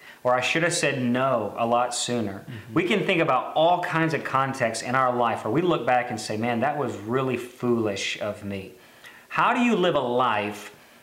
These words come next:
Speaker 1: that avoids making foolish mistakes, that avoids looking back and having regrets? God does not want us to live a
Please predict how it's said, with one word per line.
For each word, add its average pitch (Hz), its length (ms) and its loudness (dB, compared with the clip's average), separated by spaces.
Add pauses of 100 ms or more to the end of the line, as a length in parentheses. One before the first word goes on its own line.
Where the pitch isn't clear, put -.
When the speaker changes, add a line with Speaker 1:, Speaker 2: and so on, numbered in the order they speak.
(260)
Speaker 1:
that 135 180 2
avoids 135 640 2
making 143 440 -2
foolish 143 640 0
mistakes, 120 640 -2
that 127 100 2
avoids 156 560 0
looking 151 420 0
back 123 300 -2
and 107 80 -6
having 135 480 -2
regrets? 117 560 -2
God 156 300 2
does 160 120 0
not 139 200 0
want 135 100 2
us 127 140 -4
to 120 40 -4
live 139 220 0
a 165 40 2